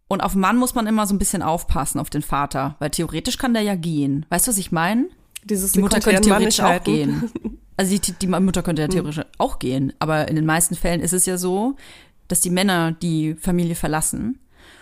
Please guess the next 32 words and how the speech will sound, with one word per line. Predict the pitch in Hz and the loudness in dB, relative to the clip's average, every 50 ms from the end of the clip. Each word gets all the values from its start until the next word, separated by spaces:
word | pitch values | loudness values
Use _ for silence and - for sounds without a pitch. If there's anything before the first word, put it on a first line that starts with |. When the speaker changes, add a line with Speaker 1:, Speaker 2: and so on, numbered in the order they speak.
| - - - | -20 -20 -10
Speaker 1:
Und | - 175 175 170 170 160 - | -4 -2 0 0 0 0 -2
ich | - - | -4 -2
glaub, | - 180 175 | -2 -2 -2
dass, | 180 185 175 - - - | -2 -2 -2 -4 -2 -2
dass | - 175 - | -2 -2 0
dieses | - 190 175 185 180 - - 165 | 0 -2 0 0 -2 -2 0 0
Bild | 170 208 247 254 214 165 156 151 - - - - - _ | 2 2 2 2 2 0 0 -2 -4 -6 -6 -10 -12 _
noch | - 180 175 165 | -4 -2 -2 -2
so | - - - 196 208 226 247 262 285 | -2 -2 0 0 0 0 0 0 -2
verankert | 277 - 240 - - 226 240 - - - - | -2 -2 -2 -2 0 -2 -2 -2 -4 -6 -6
ist, | - - 156 190 262 311 - - - - - - _ - - - - - - - - - - - | -4 -2 -2 0 0 0 0 -2 -2 -6 -10 -20 _ -20 -20 -20 -20 -20 -20 -20 -20 -16 -6 -2
dass, | 165 170 - - - - _ _ _ _ - - | 0 0 0 -2 -4 -10 _ _ _ _ -6 -4
dass | - 175 170 - | -2 0 -2 -2
die | - 180 - - | -2 -4 -4 -2
Angst, | - 185 220 254 269 269 - - | 0 0 2 2 2 2 0 0
dass | 202 190 - | -2 -2 -2
der | - 180 175 175 170 | 0 0 0 0 -2
Vater | - - - 196 185 233 240 - 233 214 | -4 -4 -2 0 0 0 0 -2 -4 -4
quasi | 214 - - 185 185 170 185 170 | -4 -4 -4 -4 -2 -2 -2 -4
woanders | - - 196 226 214 - - | -2 -2 0 0 0 0 -2
fisch-, | - - 233 - - | -2 -2 -2 -2 -2
ich | 180 - | -2 -2
sag's | 185 185 180 | -2 -2 0
mal, | 190 170 156 | -2 -2 -2
fischen | - - - 262 - - 165 143 | 0 0 2 2 2 0 -2 -4
könnte, | - - 139 151 160 - - 175 196 269 349 - - | -4 -4 -4 -4 -4 -4 -2 -2 -2 -2 -4 -8 -8
in | - - - | -8 -8 -4
fremden | - - - 190 185 202 - - 180 175 - - - - | -2 -2 0 0 0 0 0 0 -2 -2 -4 -8 -12 -8
We-, | 170 156 185 208 - | -4 -4 -4 -4 -4
Gewässern | 175 - 165 190 208 - 196 170 | -4 -4 -2 0 0 0 -2 -2
fischen | - - 233 - - 190 156 | -2 -2 -2 -2 -2 -2 -2
könnte, | - 185 165 170 165 - 202 214 269 | -2 0 0 0 0 -2 -2 -2 -2